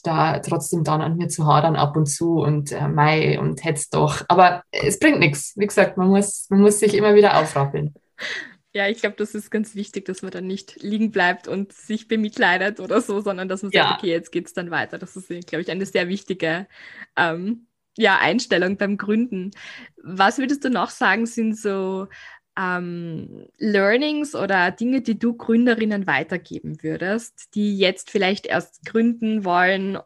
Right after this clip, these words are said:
Speaker 2: ähm, oder sagst, das sollte man eigentlich mitbringen, das ist so eine Voraussetzung oder etwas, das man sich aneignen sollte, wenn man gründen möchte?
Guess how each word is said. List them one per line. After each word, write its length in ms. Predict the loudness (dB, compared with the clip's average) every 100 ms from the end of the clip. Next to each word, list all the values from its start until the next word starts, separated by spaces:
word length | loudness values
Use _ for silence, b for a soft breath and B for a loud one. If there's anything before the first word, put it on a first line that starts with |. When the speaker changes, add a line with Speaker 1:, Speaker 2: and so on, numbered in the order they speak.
| -4
Speaker 2:
ähm, 440 | -2 -2 -4 -6 -12 B B 0
oder 140 | 2
sagst, 280 | 2 0 -4
das 120 | 0
sollte 260 | 2 2 2
man 140 | 0
eigentlich 300 | 0 -2 -2
mitbringen, 580 | -4 -4 -6 -6 -4 -4
das 140 | -4 -6
ist 120 | -4
so 60 |
eine 120 | -4 -4
Voraussetzung 1080 | -2 0 0 0 -4 -4 -4 0 0 -2 B B B _
oder 240 | -2 0
etwas, 260 | 0 0 -2
das 160 | -2 0
man 120 | 0
sich 220 | 0 2
aneignen 580 | 2 4 4 4 2 -4
sollte, 480 | 0 2 2 0 -2
wenn 140 | -2
man 180 | -2 -4
gründen 420 | -4 -4 -4 -8
möchte? 520 | -10 -10 -14 -14 -14